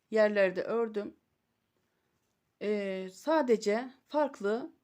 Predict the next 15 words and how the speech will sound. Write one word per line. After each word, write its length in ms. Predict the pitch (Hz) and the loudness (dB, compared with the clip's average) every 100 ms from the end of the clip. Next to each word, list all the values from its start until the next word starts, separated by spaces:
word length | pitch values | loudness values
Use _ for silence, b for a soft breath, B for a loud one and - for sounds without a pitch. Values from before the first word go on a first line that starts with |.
| _ _ _ _ | _ _ _ _
şu 520 | - - 285 - - _ _ | -12 -6 -4 -6 -10 _ _
on 220 | 226 285 | -6 -4
ilmek 360 | 240 233 214 - | -2 -2 -4 -4
çekiyorduk. 680 | 214 214 208 202 285 - - | -6 -2 -2 -2 -6 -10 -10
Burada 260 | 269 247 | -4 -4
on 260 | 254 269 233 | -2 -2 -2
beş 180 | 196 202 | -4 -4
ilmek 460 | 185 190 - - _ _ - | -4 -4 -6 -18 _ _ -6
çekebilirsiniz. 800 | 233 233 208 196 185 - 190 - | -4 -2 -2 -4 -6 -6 -8 -4
Eliniz 320 | 220 220 208 | -4 -4 -8
sıkıysa 380 | 226 233 214 208 | -8 -6 -6 -6
yirmi 280 | 208 214 202 | -4 -4 -4
ilmek 280 | 180 165 | -4 -4
de 100 | 170 | -6
çekebilirsiniz. 760 | 165 160 160 160 160 - - | -8 -8 -8 -8 -8 -10 -12